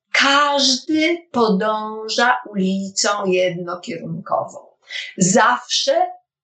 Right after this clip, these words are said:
w tym procesie podążania robi się coraz starszy. W pewnym momencie osiąga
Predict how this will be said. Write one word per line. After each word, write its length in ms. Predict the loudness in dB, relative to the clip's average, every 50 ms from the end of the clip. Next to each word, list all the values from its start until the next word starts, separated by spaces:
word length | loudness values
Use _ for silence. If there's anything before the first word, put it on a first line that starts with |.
| _ _
w 140 | -16 -14 -2
tym 260 | 0 0 0 0 -2
procesie 840 | -4 -2 -2 -2 -2 -4 -4 -2 -2 0 0 0 -2 -2 -2 -4
podążania 1080 | -6 -8 -8 -8 -4 -4 -4 -6 -6 -8 -6 -4 -2 -2 0 0 -2 -2 -4 -4 -6 -8 _ -2
robi 440 | 2 4 4 2 2 -2 -4 -4
się 220 | -4 0 0 -2 -2 -2 -14 _ _ _
coraz 840 | -6 0 4 4 6 6 4 4 0 0 0 -2 -8 -12 -18 _ _
starszy. 880 | -2 -2 -2 -2 -2 -2 -2 -2 -2 -6 -10 -8 -6 -6 -6 -6 -8 -14 _ _ _ -20 _ -20 _ _
W 100 | -20 0
pewnym 460 | 2 2 2 2 0 -4 -4 -6 -6
momencie 760 | -4 -4 -4 -4 -4 -6 -6 -6 -6 -4 -4 -4 -4 -4 -2 -2
osiąga 880 | -2 -2 0 -2 0 0 0 0 0 -2 -6 -8 -6 -4 -4 -4 -4